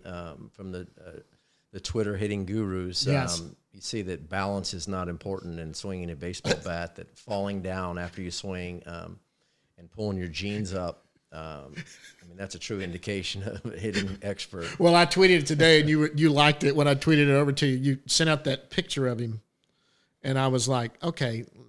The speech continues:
Speaker 2: just so I see this right." So it's stand on one foot, <laughs> falling over,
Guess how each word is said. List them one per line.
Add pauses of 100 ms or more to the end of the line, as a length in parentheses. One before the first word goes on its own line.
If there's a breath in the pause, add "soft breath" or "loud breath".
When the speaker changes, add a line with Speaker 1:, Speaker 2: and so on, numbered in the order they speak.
(260)
Speaker 2:
just
so
I
see
this
right."
So
it's
stand
on
one
foot, (760)
<laughs> (880 loud breath)
falling
over,